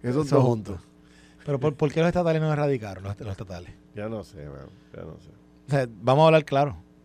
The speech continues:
Speaker 2: ¿Por qué no, por qué no radicaron? ¿Por qué el Departamento de Justicia no erradica? ¿Por qué le, le radican los federales y no los estatales?
Speaker 1: Yo no sé.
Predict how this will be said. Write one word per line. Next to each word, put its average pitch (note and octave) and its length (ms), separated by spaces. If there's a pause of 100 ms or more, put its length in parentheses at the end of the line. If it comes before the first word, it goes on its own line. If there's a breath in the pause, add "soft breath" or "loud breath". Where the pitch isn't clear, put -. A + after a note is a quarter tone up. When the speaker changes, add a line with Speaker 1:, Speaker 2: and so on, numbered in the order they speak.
(140)
Speaker 2:
¿Por B2+ 160
qué C#3 140
no, D3+ 120
por D3 240
qué C#3+ 100
no D3+ 80
radicaron? C#3+ 460
¿Por B2 80
qué C3 40
el C#3 40
Departamento D3 360
de - 60
Justicia C#3 180
no C3+ 100
erradica? A2 320
¿Por G#2 100
qué A#2+ 80
le, C3+ 80 (100)
le C#3 120
radican C3+ 580
los C3 120
federales B2+ 460
y - 20
no A#2 120
los A#2 140
estatales? F2+ 420 (480 soft breath)
Speaker 1:
Yo F2 80
no E2+ 120
sé. F2 300